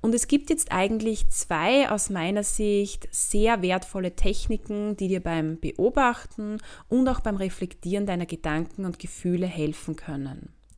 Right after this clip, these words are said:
Die eine Technik ist, dass du so eine Art Tagebuch führst. Also zum Beispiel, dass du dich am Ende des Tages hinsetzt und deine Gedanken und Gefühle aufschreibst.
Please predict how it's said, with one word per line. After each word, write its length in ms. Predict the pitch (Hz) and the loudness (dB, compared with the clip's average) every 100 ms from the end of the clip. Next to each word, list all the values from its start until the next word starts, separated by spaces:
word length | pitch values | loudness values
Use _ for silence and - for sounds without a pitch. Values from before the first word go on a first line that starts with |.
| - - - - - - - - - | -20 -20 -18 -20 -20 -20 -20 -20 -6
Die 200 | 185 - | -4 0
eine 400 | 151 165 254 302 | 0 2 4 4
Technik 600 | - 226 226 - 233 - | 6 6 6 4 4 0
ist, 720 | 208 214 214 214 - - - | 0 2 2 0 -2 0 -2
dass 200 | 190 - | -2 -2
du 100 | 190 | -2
so 160 | 185 196 | -4 -2
eine 240 | 175 180 | -4 -4
Art 340 | 165 165 - - | -2 -2 -2 0
Tagebuch 640 | - 185 208 190 151 147 | 2 4 2 0 -2 -4
führst. 720 | - - 143 - - - - - - | -6 -4 -4 -4 -6 -6 -8 -12 -14
Also 200 | - 160 | -6 -4
zum 240 | 156 - 147 | -4 -6 -6
Beispiel, 760 | - 92 254 - - 254 247 226 | -2 0 0 -2 -2 -2 0 -2
dass 160 | 202 | -4
du 80 | - | -4
dich 180 | 185 180 | -4 -4
am 100 | 160 | -4
Ende 300 | 160 208 214 | -2 -2 -2
des 240 | 196 - | -2 -4
Tages 640 | - 170 151 147 143 143 - | -2 0 -2 -2 -6 -6 -6
hinsetzt 920 | - 202 285 320 247 226 226 - - - - - | -2 2 2 2 0 -2 -4 -8 -8 -18 -20 -10
und 160 | 190 170 | -4 -2
deine 180 | 165 | 0
Gedanken 760 | 160 160 156 147 170 - 196 190 - - | -2 -4 -2 -2 -2 -6 -8 -8 -10 -12
und 160 | 175 - | -10 -8
Gefühle 640 | 165 - 170 170 175 - | -8 -6 -2 0 2 0
aufschreibst. 1040 | 139 139 - - 131 120 - - - - | -2 -4 -6 -10 -8 -10 -10 -10 -12 -14